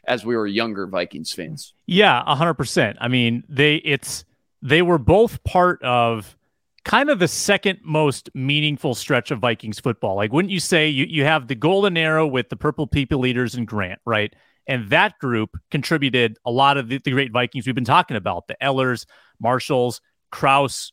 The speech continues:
Speaker 2: who I bumped, um, Alan Page. And then you had a gap until the Denny Green era and the late nineties. And then the Vikings really got resurrected,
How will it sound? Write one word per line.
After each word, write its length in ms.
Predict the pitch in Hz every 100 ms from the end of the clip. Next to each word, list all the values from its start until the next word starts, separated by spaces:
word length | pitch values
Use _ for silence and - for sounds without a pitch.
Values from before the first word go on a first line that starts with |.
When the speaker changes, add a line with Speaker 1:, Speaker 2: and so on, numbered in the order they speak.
| _
Speaker 2:
who 160 | 139
I 100 | 127
bumped, 460 | 113 120 120 113 - _ _ _
um, 260 | 113 110 104 -
Alan 320 | 135 143 131
Page. 460 | 135 117 120 110 -
And 140 | 139
then 140 | 143 156
you 140 | 151
had 240 | 139 147 143
a 60 | 123
gap 420 | 117 127 107 - - _ _ _ 123
until 460 | 123 143 135 123
the 100 | 113
Denny 280 | 113 147 147
Green 280 | 123 139 127
era 300 | 101 92 98
and 140 | 113
the 60 | 117
late 260 | 127 127 113
nineties. 480 | 120 110 92 90 -
And 240 | 127 123
then 200 | 127 120
the 80 | 113
Vikings 500 | 123 143 - 139 113
really 200 | 135 131
got 220 | 120 110
resurrected, 920 | 120 139 123 117 135 - 135 110 101